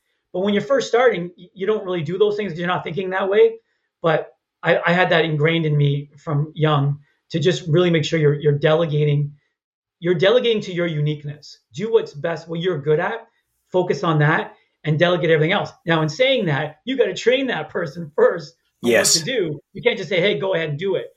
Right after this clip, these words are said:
Speaker 1: You can't hire a company. A lot of people, they're being, there's a compelling offer right now in the marketplace saying, "You know what? We'll give you setters, we'll give you closers, we'll train them. You don't have to do anything." I've done that and it doesn't work in my experience. Maybe it works for some people. In my experience, it doesn't work.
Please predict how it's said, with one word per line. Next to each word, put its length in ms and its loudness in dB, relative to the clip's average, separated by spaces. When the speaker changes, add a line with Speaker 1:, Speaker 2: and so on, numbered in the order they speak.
Speaker 1:
You 100 -14
can't 220 -4
hire 300 0
a 80 -4
company. 600 -2
A 60 -6
lot 140 4
of 60 -2
people, 360 2
they're 120 -4
being, 360 -6
there's 140 0
a 40 0
compelling 420 0
offer 280 0
right 140 2
now 120 2
in 80 2
the 60 0
marketplace 540 0
saying, 120 -2
"You 60 2
know 80 4
what? 160 2
We'll 160 0
give 140 -4
you 100 0
setters, 400 2
we'll 160 -4
give 160 -6
you 160 -4
closers, 440 2
we'll 200 -4
train 300 -4
them. 200 -6
You 80 -6
don't 100 0
have 100 -6
to 60 -4
do 60 2
anything." 440 -2
I've 140 2
done 220 2
that 260 -4
and 80 -8
it 80 -6
doesn't 300 0
work 260 -6
in 100 -2
my 160 2
experience. 680 -2
Maybe 180 2
it 60 6
works 180 2
for 80 -4
some 180 -4
people. 200 0
In 80 0
my 100 4
experience, 340 -4
it 140 -4
doesn't 260 0
work. 260 2